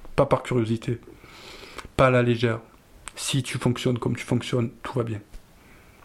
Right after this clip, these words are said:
Quoi, c'est, c'est une médecine trop forte pour, euh, pour en faire usage si c'est pas, euh, une question de vie ou de mort presque, tu vois.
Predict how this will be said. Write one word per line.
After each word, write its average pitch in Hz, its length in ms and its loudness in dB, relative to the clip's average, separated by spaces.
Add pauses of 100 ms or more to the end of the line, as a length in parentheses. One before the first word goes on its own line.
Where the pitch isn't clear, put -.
(380)
Quoi, 113 180 2
c'est, 131 240 2
c'est 127 220 0
une 127 60 8
médecine 127 340 2
trop - 160 2
forte - 440 -4 (840)
pour, 107 340 0
euh, 107 100 -4 (1600)
pour - 120 -4
en 117 80 2
faire 123 200 4
usage 123 380 4
si - 240 -8
c'est - 160 -6
pas, 123 140 -4
euh, 123 200 -4 (760)
une 120 60 -2
question 117 260 2
de 113 80 2
vie 110 100 0
ou 113 80 0
de 113 60 -2
mort 110 180 2
presque, - 360 -14 (120)
tu - 100 -10
vois. 135 140 -10